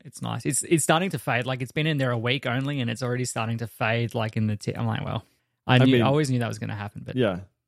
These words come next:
Speaker 2: it, it turned out really awesome though. So, uh, have you shared any pictures on Twitter or anything like that?
Speaker 1: Uh, yeah, I tweeted about
Speaker 2: Okay.
Speaker 1: it.
Speaker 2: Okay.
Speaker 1: So, yeah, the, you, you can find it. We, I, I can put a link in the show notes if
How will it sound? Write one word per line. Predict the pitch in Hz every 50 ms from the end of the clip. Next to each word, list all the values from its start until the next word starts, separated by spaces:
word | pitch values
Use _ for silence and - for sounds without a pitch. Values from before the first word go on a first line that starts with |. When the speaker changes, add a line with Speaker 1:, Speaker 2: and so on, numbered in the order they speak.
| _ _
Speaker 2:
it, | - 123 117 104
it | 127 127 -
turned | 127 120 113 107
out | 101 92 92
really | 95 98 95 92
awesome | 90 87 87 90 - 92 90
though. | 87 85 85 87
So, | - - 110 104
uh, | - - 120 131 127
have | 127 135 135
you | 147
shared | 139 - 147 147 151
any | 147 131
pictures | - 143 127 - 139 123
on | 131 117
Twitter | - - 127 123 139 143 139
or |
anything | 139 147 139 - 156 147
like | 147 147 143 131
that? | - 156 151 143 143 - - _ _ -
Speaker 1:
Uh, | 233 220 202 190 190 196
yeah, | 220 254 262 240
I | 233
tweeted | 220 - - 214 196 190 185 165 139
about | 127 131 123 117
Speaker 2:
Okay. | 101
Speaker 1:
it. | 95 - _ _ _ _ - - -
Speaker 2:
Okay. | 117 120 - - 95
Speaker 1:
So, | - 120 120 117 120 - _
yeah, | - 127 123 123 113 110 - _ _ -
the, | 147 143 139 -
you, | - 139 156 160
you | 123 139 143 123
can | - 117
find | - - 107 104 110 113
it. | - 85
We, | 113 117 -
I, | - 113 - - -
I | 127 131
can | - 135 120
put | - 113 107
a |
link | 110 113 117 -
in | - 110
the | 110
show | - - 107
notes | 110 113 107 - - 104
if | 101 - - -